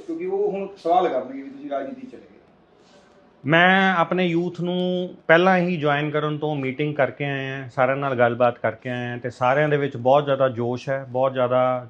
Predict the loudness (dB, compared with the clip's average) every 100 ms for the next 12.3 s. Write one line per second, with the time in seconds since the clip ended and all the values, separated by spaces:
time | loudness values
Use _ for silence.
0 | -18 _ -12 -6 -2 -2 -2 -4 -6 -14
1 | _ _ 4 4 4 0 4 6 4 2
2 | 2 2 4 4 4 -2 -2 -2 -2 -2
3 | -2 0 2 2 0 -4 -2 0 0 0
4 | 0 -6 _ _ -6 -2 -2 -2 -2 2
5 | 6 6 4 -2 -2 -4 -2 -2 -4 -4
6 | -8 -8 -10 -10 -18 _ _ 0 0 8
7 | 8 8 4 0 2 2 2 0 2 0
8 | 0 0 0 0 0 2 2 2 0 2
9 | 4 2 2 2 4 4 2 0 0 -6
10 | _ -10 -4 -2 -2 -2 -2 -2 2 4
11 | 6 6 4 4 4 2 -4 -4 0 2
12 | 6 6 4